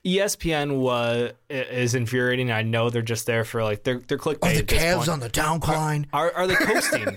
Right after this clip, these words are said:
Speaker 2: <laughs>
Speaker 1: It's like the Cavs are coasting right now in their season 'cause they lost three in a row. Look, LeBron James played forty-five
Speaker 2: Mm-hmm.
Speaker 1: minutes. Kyrie was at, like, forty, forty-one.
Speaker 2: No, it's like
Speaker 1: K-Love
Speaker 2: LeBron
Speaker 1: right there.
Speaker 2: said, the honeymoon's over.
Speaker 1: It, th-, that's not coasting. They went all out, and we beat
Speaker 2: Mm-hmm.
Speaker 1: them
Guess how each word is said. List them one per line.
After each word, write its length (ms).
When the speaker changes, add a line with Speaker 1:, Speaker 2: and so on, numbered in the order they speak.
Speaker 2:
<laughs> 140
Speaker 1:
It's 100
like 200
the 60
Cavs 360
are 40
coasting 480
right 200
now 160
in 40
their 100
season 380
'cause 140
they 100
lost 320
three 160
in 60
a 80
row. 240
Look, 160
LeBron 320
James 180
played 220
forty-five 460
Speaker 2:
Mm-hmm. 100
Speaker 1:
minutes. 320
Kyrie 380
was 120
at, 80
like, 140
forty, 500
forty-one. 460
Speaker 2:
No, 140
it's 100
like 140
Speaker 1:
K-Love 140
Speaker 2:
LeBron 40
Speaker 1:
right 120
there. 100
Speaker 2:
said, 220
the 60
honeymoon's 480
over. 380
Speaker 1:
It, 360
th-, 200
that's 220
not 180
coasting. 520
They 140
went 240
all 260
out, 280
and 160
we 100
beat 160
Speaker 2:
Mm-hmm. 100
Speaker 1:
them 360